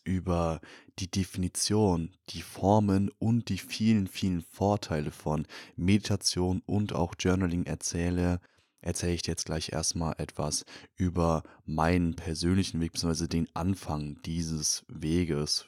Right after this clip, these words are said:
für mich persönlich. Das heißt, wann ich und vor allem warum ich mit Meditation und Journaling begonnen habe.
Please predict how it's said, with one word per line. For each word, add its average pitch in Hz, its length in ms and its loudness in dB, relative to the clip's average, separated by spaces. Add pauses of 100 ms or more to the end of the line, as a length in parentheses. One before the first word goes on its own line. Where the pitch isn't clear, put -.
für - 140 -8
mich 82 220 -2
persönlich. 85 640 -2
Das - 160 -8
heißt, 71 320 -4 (300)
wann 80 260 0
ich - 320 -2
und 80 180 -4
vor - 120 -6
allem 82 180 0
warum 92 320 2
ich - 300 -8 (220)
mit 80 240 -2
Meditation 80 640 -4
und 76 140 -6
Journaling 78 360 -2
begonnen 76 400 -4
habe. 71 320 -6